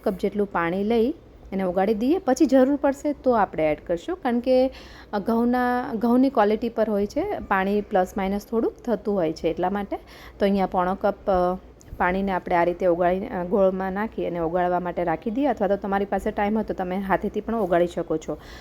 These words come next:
પણ હા, એને ગરમ કરીને ઘણા નાખતા હોય, પણ એ રીતે કરશો ને તો તમારે ઠંડુ કરવું પડશે, પછી નાખજો, નહીં તો ગઠ્ઠા વળી જશે અને તમારા, અ, પુડલા ચવડ થશે.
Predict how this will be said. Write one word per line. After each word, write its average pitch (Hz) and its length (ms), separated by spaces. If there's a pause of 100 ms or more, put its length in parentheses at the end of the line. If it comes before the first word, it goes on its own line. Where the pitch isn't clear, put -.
(200)
પણ 240 100
હા, 254 220
એને 226 180
ગરમ 214 320
કરીને 262 320
ઘણા 233 240
નાખતા 202 340
હોય, 208 220 (300)
પણ 247 100
એ 254 100
રીતે 277 220
કરશો 285 320
ને 233 120
તો 220 160
તમારે 226 360
ઠંડુ 247 400
કરવું 180 280
પડશે, 170 240
પછી 208 300
નાખજો, 214 320
નહીં 208 160
તો 214 100
ગઠ્ઠા 185 340
વળી 226 180
જશે 254 280
અને 240 280 (440)
તમારા, 185 720
અ, 180 100 (260)
પુડલા 226 340
ચવડ 262 220
થશે. - 340